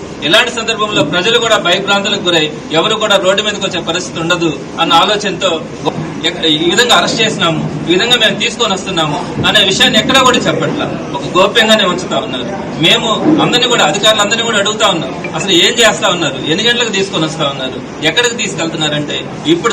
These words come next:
దాకా కూడా సరైనటువంటి సమాధానం ఏ ఒక్కరి నుంచి కూడా రాలా. మీరు ఒకసారి ఆలోచించండి, ఒక కామన్ మ్యాన్ కూడా కొన్ని రైట్స్ ఉంటాయి. మరి అలాంటిది ఒక జిల్లాకు సంబంధించినటువంటి ఒక అధ్యక్షుడు, ఒక ప్రతిపక్ష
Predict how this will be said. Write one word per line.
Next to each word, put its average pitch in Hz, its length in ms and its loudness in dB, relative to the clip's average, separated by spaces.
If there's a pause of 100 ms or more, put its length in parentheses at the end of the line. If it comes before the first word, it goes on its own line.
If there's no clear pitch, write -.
దాకా 220 240 2
కూడా 214 200 0
సరైనటువంటి 175 460 0
సమాధానం 147 560 -4
ఏ - 20 4 (120)
ఒక్కరి 180 220 -2
నుంచి 160 120 -6
కూడా 143 200 -4
రాలా. 131 200 -6 (260)
మీరు 196 160 2
ఒకసారి 320 360 2
ఆలోచించండి, 156 600 -4 (320)
ఒక 185 80 -4 (140)
కామన్ 247 340 4
మ్యాన్ 226 160 2 (120)
కూడా 220 180 -2
కొన్ని 185 220 -2
రైట్స్ 190 260 0
ఉంటాయి. - 200 -6 (240)
మరి 170 180 4
అలాంటిది 208 600 0 (300)
ఒక 180 80 -2 (120)
జిల్లాకు 247 380 2
సంబంధించినటువంటి 190 720 -6
ఒక 160 260 -4
అధ్యక్షుడు, 202 380 -4 (100)
ఒక 147 160 -6
ప్రతిపక్ష 202 340 -8